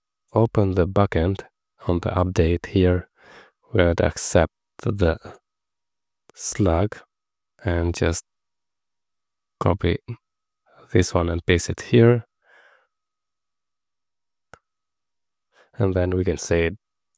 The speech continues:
data request validated. We can validate the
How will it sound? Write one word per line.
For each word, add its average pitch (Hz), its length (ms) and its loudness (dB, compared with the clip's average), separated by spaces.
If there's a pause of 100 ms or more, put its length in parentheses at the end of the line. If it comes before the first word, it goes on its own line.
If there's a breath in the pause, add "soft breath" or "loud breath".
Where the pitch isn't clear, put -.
(160)
data 92 500 0 (1400 loud breath)
request 92 520 2
validated. 90 600 2 (2750)
We 104 160 -2
can 92 180 0
validate 87 420 0
the 82 100 0